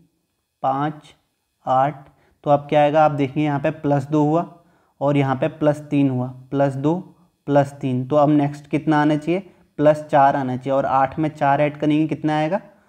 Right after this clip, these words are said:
बारह आएगा, ठीक है। बारह किसका होता है, एल का होता है, केएल राहुल, मैंने याद करवाया था आपको। यहाँ पे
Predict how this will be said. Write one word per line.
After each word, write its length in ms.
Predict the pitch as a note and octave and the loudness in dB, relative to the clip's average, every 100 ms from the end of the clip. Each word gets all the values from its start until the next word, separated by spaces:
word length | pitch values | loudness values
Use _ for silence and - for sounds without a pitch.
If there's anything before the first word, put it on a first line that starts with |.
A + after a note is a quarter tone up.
| _ - | _ -10
बारह 380 | C3+ C3 C3 C#3 | 0 2 4 2
आएगा, 360 | B2+ B2 B2+ - _ _ _ _ | 0 -4 -10 -20 _ _ _ _
ठीक 100 | D3+ | -4
है। 60 | F3 | -2
बारह 320 | D3 C3+ C3+ C#3+ | 2 4 4 2
किसका 300 | D3+ - D#3 | -4 0 2
होता 240 | D3+ F3+ | 2 -2
है, 200 | G#3 - - | -4 -8 -8
एल 160 | B2+ B2 | -6 -2
का 120 | C#3+ | -2
होता 260 | C#3 C3+ | -2 -4
है, 140 | D#3 - _ _ _ | -8 -8 _ _ _
केएल 300 | C#3+ C3+ C#3+ | -2 0 2
राहुल, 320 | C#3 C3+ C#3+ E3 | 2 2 2 -2
मैंने 260 | C#3 C3 | -2 -2
याद 200 | C3 C3 | -2 -2
करवाया 280 | C3+ C3+ C3+ | -4 -2 -2
था 140 | C#3 C#3+ | 0 -2
आपको। 300 | C#3+ E3+ F3 _ _ _ | -2 -10 -10 _ _ _
यहाँ 180 | C#3+ C3+ | -4 -4
पे 100 | C3 | 0